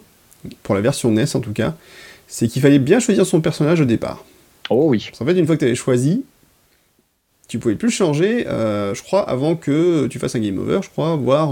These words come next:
Speaker 1: quand tu perdais un continu, il me semble.
Speaker 2: Ah non, non, euh, tu peux changer ton ni-, tu
Speaker 1: C'était
Speaker 2: peux
Speaker 1: quoi ?
Speaker 2: changer ton personnage à chaque niveau. Dans,
Speaker 1: Oui, pardon,
Speaker 2: dans
Speaker 1: tu peux
Speaker 2: World
Speaker 1: changer à chaque niveau, mais par contre, si tu as mal choisi ton, ton personnage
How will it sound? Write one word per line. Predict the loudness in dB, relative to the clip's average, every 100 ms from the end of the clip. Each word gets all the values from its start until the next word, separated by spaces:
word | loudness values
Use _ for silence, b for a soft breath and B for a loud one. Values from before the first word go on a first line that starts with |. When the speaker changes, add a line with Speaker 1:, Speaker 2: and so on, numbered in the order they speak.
| -2
Speaker 1:
quand | -2 -4
tu | -2 -2 0 -2 -2 -2 -4 -2
perdais | 0
un | 0
continu, | -2 0 0
il | 0
me |
semble. | -6 -10 -12 _ _ _ B B
Speaker 2:
Ah | 4
non, | 4
non, | 4 4
euh, | 4 4
tu | 0
peux | 0
changer | 0 2 2
ton | 2
ni-, | 0
tu | -2
Speaker 1:
C'était | -2
Speaker 2:
peux | 0
Speaker 1:
quoi ? | 0
Speaker 2:
changer | -2
ton | -2
personnage | -4 -2 -2 -2
à |
chaque | -4 0
niveau. | 0 0 -4 _ _ _ _ _ _ _ _ _ b b
Dans, | -2 0
Speaker 1:
Oui, | 2
pardon, | 2 0
Speaker 2:
dans |
Speaker 1:
tu | -2
peux | 0
Speaker 2:
World |
Speaker 1:
changer | 2 2
à |
chaque | 0 0
niveau, | 2 0 -2 B B B
mais | 0
par | 0
contre, | 2 0
si | 0
tu | 0
as | 2
mal | 2
choisi | 2 0 0
ton, | 0 2 2 2
ton | 2 0 0
personnage | -2 0 2 2